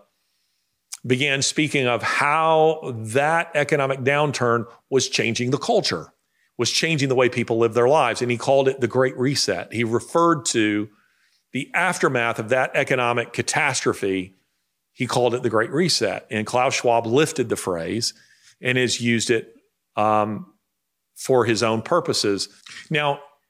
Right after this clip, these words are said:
in the first global revolution, this is what it says, which is astonishing. And you have to bear in mind, this,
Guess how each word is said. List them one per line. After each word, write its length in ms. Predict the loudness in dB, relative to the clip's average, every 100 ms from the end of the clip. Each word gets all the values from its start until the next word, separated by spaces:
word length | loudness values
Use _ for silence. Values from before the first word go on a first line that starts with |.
| _ _ _ _ _ -2
in 200 | 2 2
the 100 | 2
first 320 | 2 2 2
global 300 | 2 2 4
revolution, 800 | 4 2 2 2 0 -2 -2 -4 -10
this 400 | -4 0 2 0
is 120 | 0
what 140 | 0
it 100 | 0
says, 460 | 0 2 2 0 0
which 220 | 0 2
is 140 | 2
astonishing. 720 | 2 0 0 0 0 0 0 0
And 100 | 0
you 80 |
have 180 | 0 0
to 80 | 0
bear 160 | 0 2
in 80 |
mind, 320 | 2 2 0 -2 -12 -20 -20 _ -18
this, 800 | -14 -10 2 4 4 0 -4